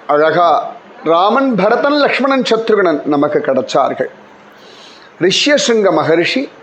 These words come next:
தன் மனைவி சாந்தாவோட தபஸ் பண்ண ஒரு இடம் தான் இந்த இடம். இங்க இருக்கக்கூடிய சிவலிங்கத்துல ரிஷ்ய சிருங்க மகரிஷியும் சாந்தாவும் ஐக்கியமாயிட்டார்கள். அதனால ரொம்ப சிரேஷ்டம்.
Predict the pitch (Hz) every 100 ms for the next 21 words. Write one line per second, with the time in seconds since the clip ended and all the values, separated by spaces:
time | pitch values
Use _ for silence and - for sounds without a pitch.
0 | - - - - - - - - - 214
1 | 202 185 254 285 214 160 - 190 226 269
2 | 277 240 196 208 226 196 277 269 - 208
3 | 190 175 - - - 156 160 165 160 160
4 | 180 214 202 202 165 131 127 127 - -
5 | - - - - - - 165 175 196 269
6 | 220 226 190 165 180 - 175 185 196 190
7 | 196 214 277 - - - - - - -
8 | 165 175 302 269 247 214 190 180 185 180
9 | 190 170 156 - 156 180 185 165 143 131
10 | - - 175 175 220 180 143 135 135 127
11 | 120 131 - - - - - - - -
12 | - 143 156 170 175 190 214 156 - -
13 | - - - 143 180 214 240 - 165 170
14 | - 196